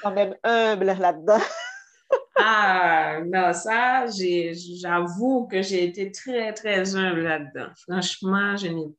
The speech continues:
Speaker 2: pas forcé, je n'ai rien fait,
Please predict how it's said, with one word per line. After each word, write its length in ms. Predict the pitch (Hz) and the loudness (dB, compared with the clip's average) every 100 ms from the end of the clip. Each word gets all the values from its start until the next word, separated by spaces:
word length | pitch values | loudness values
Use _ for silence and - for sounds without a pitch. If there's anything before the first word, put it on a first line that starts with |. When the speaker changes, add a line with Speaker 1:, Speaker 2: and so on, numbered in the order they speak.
| _ _ | _ _
Speaker 2:
pas 180 | - 202 | -4 -2
forcé, 760 | 196 185 180 180 - 165 190 196 _ _ _ _ - | -2 -6 -6 -6 -6 -4 -4 -8 _ _ _ _ -6
je 80 | 175 | -2
n'ai 220 | 170 160 | 0 -2
rien 340 | 160 190 196 | -2 -4 -4
fait, 680 | 190 - - 196 175 165 | -6 -8 -2 2 2 -2